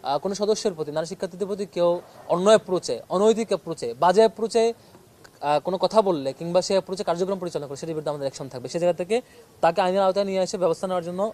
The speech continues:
আমাদের এই অভিযোগপত্র। আরেকটি হচ্ছে আমাদের চারুকলা অনুষদের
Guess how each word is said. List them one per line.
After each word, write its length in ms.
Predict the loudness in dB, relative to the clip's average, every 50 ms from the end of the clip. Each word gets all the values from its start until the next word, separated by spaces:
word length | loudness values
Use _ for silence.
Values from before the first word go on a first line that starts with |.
| -8
আমাদের 200 | -8 -6 -2 0
এই 60 | 2 2
অভিযোগপত্র। 960 | 0 0 0 -2 -4 -4 -8 -16 -20 -20 -20 -4 -2 -2 -2 0 -2 -4 -4 -6 -10 -20 -8 -2
আরেকটি 300 | 0 0 0 2 2 0
হচ্ছে 380 | 0 0 0 2 2 2 2 2 0 -6 -20 -20 -20 -8 -2
আমাদের 400 | 0 0 2 4 4 2 2 0 -4 -14 -20 -2 2
চারুকলা 300 | 2 4 4 6 6 6
অনুষদের 440 | 6 6 4 0 0 2 2 2